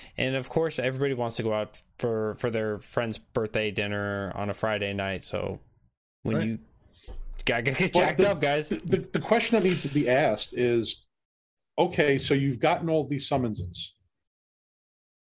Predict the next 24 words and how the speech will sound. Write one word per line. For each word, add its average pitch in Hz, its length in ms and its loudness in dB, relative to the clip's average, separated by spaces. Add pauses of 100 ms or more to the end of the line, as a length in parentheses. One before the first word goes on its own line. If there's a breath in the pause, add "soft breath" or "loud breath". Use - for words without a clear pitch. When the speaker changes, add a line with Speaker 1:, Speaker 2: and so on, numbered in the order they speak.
(300)
Speaker 2:
What 143 160 4
has 156 120 2
that 147 140 4
done 139 160 4
to 139 60 0
protect - 340 -4
the - 80 -12
public? 90 360 -6 (2000)
What 147 100 4
has 156 120 4
it 143 80 4
really 131 420 4
done? 113 260 -2 (580)
Speaker 1:
Yeah. 120 240 -2
Speaker 2:
And 143 100 2
don't 156 180 2
tell 180 120 4
me 160 140 4
stop 139 320 2
accidents, 107 460 0
'cause 110 160 -6
it 107 80 -6
doesn't. - 260 0 (1080)
Speaker 1:
Yeah, 190 220 2